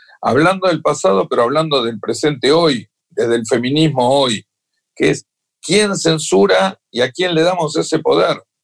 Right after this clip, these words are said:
¿Quién es el que decide lo que se puede ver y lo que no se puede ver, y lo que se, lo que hace mal y lo que hace bien? ¿Quién es? ¿Un ente? ¿Un ente de mujeres calificadas?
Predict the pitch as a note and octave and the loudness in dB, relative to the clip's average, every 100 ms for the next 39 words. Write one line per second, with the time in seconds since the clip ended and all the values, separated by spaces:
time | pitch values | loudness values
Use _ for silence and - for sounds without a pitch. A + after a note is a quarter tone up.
0 | _ _ _ _ _ _ _ _ _ _ | _ _ _ _ _ _ _ _ _ _
1 | - E3+ F#3+ F3+ D#3 C#3 C#3 A#2+ A#2+ - | -2 0 0 -2 -2 0 0 0 -2 0
2 | C#3 B2+ A#2+ G#2+ A2 A#2 - C3 B2+ C3 | 2 2 0 -2 -2 -2 0 2 2 2
3 | C#3 C#3+ - A#2 A#2+ A2 B2 C3 C3 A2+ | 2 0 -6 -2 -2 -2 -2 -2 -2 0
4 | A#2+ C3+ D3+ D#3+ - _ _ _ A#2 A#2+ | 2 2 2 -2 -10 _ _ _ 0 0
5 | A#2+ B2 - A#2 - A#2+ A2 C#3+ - C#3+ | 0 -2 0 -2 0 -2 0 -2 0 -2
6 | C#3 D#3+ F3 E3 - A2+ B2 B2+ B2+ A2+ | 2 0 0 -6 -6 -4 -2 -2 -4 -6
7 | A#2 A2 G2 _ _ _ _ _ _ _ | -4 -4 -4 _ _ _ _ _ _ _
8 | - D3+ E3 C3+ A2 - - B2 D#3+ F3 | -2 0 0 -2 -4 -8 -4 0 0 0
9 | E3 - A#2 F#2 - _ _ - B2 C#3 | -2 0 -2 -2 -8 _ _ -6 -2 -2
10 | C3 B2+ A2 A2+ A2+ B2+ A#2+ - A2 G#2+ | 0 0 0 -2 0 0 0 -2 -2 -2
11 | G#2+ - D3 D3+ D3 C#3 C3 | -6 -2 2 4 2 2 0